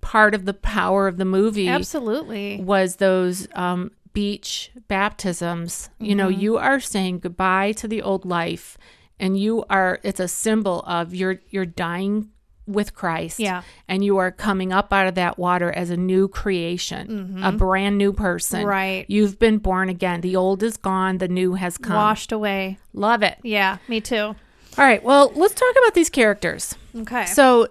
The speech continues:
Speaker 1: tell me your first impression of Greg Laurie when he was, uh, as he was depicted in the film as a young man.
Speaker 2: My first impression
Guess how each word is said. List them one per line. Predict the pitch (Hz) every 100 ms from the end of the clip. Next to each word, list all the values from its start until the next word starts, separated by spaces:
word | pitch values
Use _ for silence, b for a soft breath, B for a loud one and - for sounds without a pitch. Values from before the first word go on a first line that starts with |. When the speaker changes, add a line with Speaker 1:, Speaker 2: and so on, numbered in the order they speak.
| -
Speaker 1:
tell | 262 302
me | 370 403
your | 277 262 247 233 214 -
first | - 262 247 -
impression | 226 - 196 202 196 190
of | 180 175 - -
Greg | 185 190 185
Laurie | 180 180 170 165 165 -
when | 208 190
he | 185 208 196
was, | 185 180 175 170 - -
uh, | 180 -
as | 196
he | 196
was | 185 -
depicted | 175 196 - 190
in | 180
the | 170
film | - 180 175
as | 170
a | 170
young | 170 160 170
man. | 156 - -
Speaker 2:
My | 233 220
first | 220 311 320
impression | 370 330 254 214 233 208 208